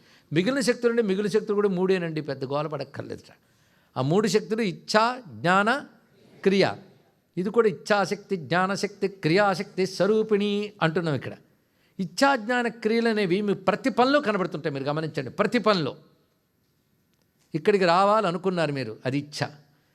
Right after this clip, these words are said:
ఎలా రావాలో జ్ఞానం ఉంది కదా, వచ్చారు. రావడం అనే క్రియ జరిగిందా లేదా? ఇలా ప్రతిదీ కూడా, ఒక వంట వండారన్నా వండాలన్న ఇచ్ఛ, వండగలిగే జ్ఞానం, వండడం అనే క్రియ, ప్రతి పని ఈ మూడే.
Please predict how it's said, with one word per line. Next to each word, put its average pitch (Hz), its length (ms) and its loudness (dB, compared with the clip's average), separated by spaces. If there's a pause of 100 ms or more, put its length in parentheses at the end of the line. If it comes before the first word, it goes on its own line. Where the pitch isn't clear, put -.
(220)
ఎలా 196 280 4
రావాలో 220 460 2
జ్ఞానం 170 380 0
ఉంది 113 240 -4 (440)
కదా, 156 180 0 (520)
వచ్చారు. 131 420 0 (460)
రావడం 226 400 4
అనే 233 140 0
క్రియ 233 240 -4
జరిగిందా 220 440 2
లేదా? 202 320 -2
ఇలా 170 180 2
ప్రతిదీ 220 400 2
కూడా, 190 200 2
ఒక 156 100 -2
వంట 170 240 2
వండారన్నా 220 540 2
వండాలన్న 196 720 2
ఇచ్ఛ, 190 260 -8 (380)
వండగలిగే 190 720 2
జ్ఞానం, 208 460 2
వండడం 214 400 4
అనే 208 160 0
క్రియ, 175 240 0 (360)
ప్రతి 180 220 0
పని 247 260 4
ఈ 226 100 0
మూడే. 214 280 4